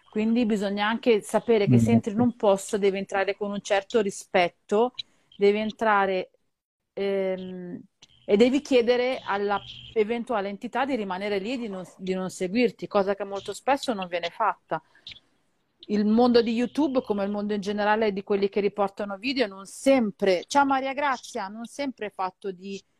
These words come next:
Speaker 1: video che sono reali, però quei pochi che magari sono reali, ehm, presentano delle realtà di persone che non hanno avuto magari anche il semplice rispetto o non hanno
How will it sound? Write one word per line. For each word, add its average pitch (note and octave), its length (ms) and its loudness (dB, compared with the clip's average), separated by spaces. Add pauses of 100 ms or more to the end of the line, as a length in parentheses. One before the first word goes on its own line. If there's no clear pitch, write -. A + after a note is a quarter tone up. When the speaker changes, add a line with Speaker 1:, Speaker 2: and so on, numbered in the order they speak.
(200)
Speaker 1:
video A3 560 0
che G#3+ 160 -4
sono G3 320 -4
reali, F3+ 480 -2
però A#3+ 340 0
quei G3+ 220 -2
pochi B3+ 360 0
che G3 320 0
magari G#3 400 -2
sono G3 300 -6
reali, G#3 580 0 (600)
ehm, F3+ 520 -4 (200)
presentano A#3 580 0
delle G3+ 240 2
realtà G#3 340 2
di B3+ 120 -2
persone G3 480 -4
che B3 120 -6
non F#3 140 -4
hanno F3+ 160 -4
avuto F#3+ 300 -4
magari F#3+ 320 -4
anche F#3+ 240 -6
il F#3+ 40 -8
semplice G3 480 -12
rispetto G3 720 -2
o G3+ 600 4
non F#3 240 -8
hanno G3 500 -6